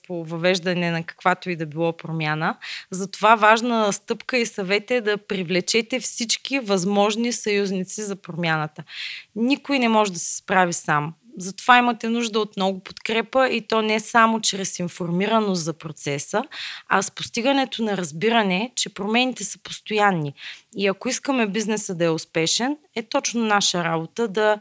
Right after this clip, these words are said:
тренираме висока адаптивност и приемане на промяната. А, на последно място, но не по важност, поставям това да не да усложняваме, а да упростяваме промените.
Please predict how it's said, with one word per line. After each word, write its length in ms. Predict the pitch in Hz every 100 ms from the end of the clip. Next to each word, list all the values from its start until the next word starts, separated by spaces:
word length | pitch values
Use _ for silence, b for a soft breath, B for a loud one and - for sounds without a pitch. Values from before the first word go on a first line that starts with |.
| B B _ -
тренираме 560 | 202 208 233 233 214
висока 800 | 180 180 - - 214 220 - 240 -
адаптивност 880 | 175 175 - - 202 226 220 -
и 140 | 208 208
приемане 500 | 180 175 170 165 175
на 120 | 175
промяната. 640 | - 156 160 147 139 - _ _ B B B B B B
А, 240 | - 202 214
на 160 | 226
последно 920 | 220 226 - 277 294 269 240 214 196
място, 480 | 190 185 190 - 254
но 140 | 254 226
не 220 | 220 214
по 120 | 214
важност, 640 | 196 220 220 202 214 - _ - B B B
поставям 540 | 190 - 262 262 240
това 400 | 220 196 214 240
да 420 | 202 220 214 208 - _ _ _ _ _ - - -
не 240 | 214 233 233
да 140 | 233
усложняваме, 840 | 214 - 190 175 202 214 202 208 233
а 80 |
да 140 | 202 185
упростяваме 840 | 175 185 - - 185 175 170 160
промените. 720 | 143 156 156 151 151 147 -